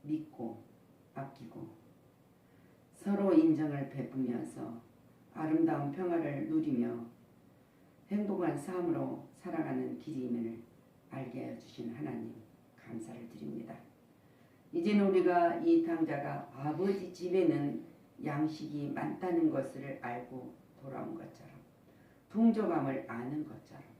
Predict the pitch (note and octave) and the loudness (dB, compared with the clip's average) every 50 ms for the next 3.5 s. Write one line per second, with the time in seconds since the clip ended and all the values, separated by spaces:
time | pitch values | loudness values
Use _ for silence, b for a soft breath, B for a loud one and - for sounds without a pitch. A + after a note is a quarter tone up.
0 | - - _ b b b b b b b b - D3+ D#3 D#3 D#3 D3 C#3+ D3+ E3 | -20 -20 _ b b b b b b b b -4 0 0 2 2 0 0 2 4
1 | D#3+ D#3 D#3+ D#3+ D#3+ - - E3 E3 E3 E3 D#3+ D#3 D#3 D#3 D#3 D#3+ D#3 - - | 4 6 6 4 2 2 2 0 0 2 2 4 4 4 4 4 2 0 -4 -6
2 | - - - D#3 D#3+ E3+ E3 D#3+ D#3 D#3 - - E3+ E3+ G3 G3+ G3+ - E3+ D3+ | -8 -4 -2 0 4 6 6 6 6 4 4 4 4 6 6 6 4 2 0 -2
3 | C3 B2+ - - A#2+ A#2+ A#2+ A#2 - | -2 -2 -4 -4 -4 -4 -4 -4 -6